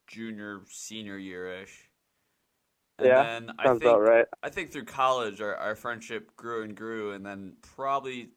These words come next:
Speaker 1: at some point junior year it peaked, and then kinda went all
Speaker 2: And then
Speaker 1: <laughs> downhill.
Speaker 2: And then what?
Speaker 1: Then it
Speaker 2: Yeah, I
Speaker 1: went
Speaker 2: didn't see you senior year, like, ever.
Speaker 1: Yeah, I mean, we lived kinda far away, but I al-, I also kinda just, uh, like,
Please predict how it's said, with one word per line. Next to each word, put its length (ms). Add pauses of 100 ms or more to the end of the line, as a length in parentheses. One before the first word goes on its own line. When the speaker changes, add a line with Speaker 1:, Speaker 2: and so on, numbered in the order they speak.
Speaker 1:
at 140
some 180
point 260
junior 240
year 240
it 140
peaked, 400
and 160
then 340 (720)
kinda 220
went 200
all 120
Speaker 2:
And 80
then 140
Speaker 1:
<laughs> 0
downhill. 500 (1700)
Speaker 2:
And 120
then 160
what? 340 (120)
Speaker 1:
Then 120
it 40
Speaker 2:
Yeah, 100
I 60
Speaker 1:
went 160
Speaker 2:
didn't 80
see 60
you 180
senior 280
year, 260
like, 160
ever. 320 (580)
Speaker 1:
Yeah, 240
I 100
mean, 120
we 120
lived 240
kinda 220
far 280
away, 320
but 140
I 80
al-, 240
I 140
also 240
kinda 220
just, 320
uh, 260 (960)
like, 140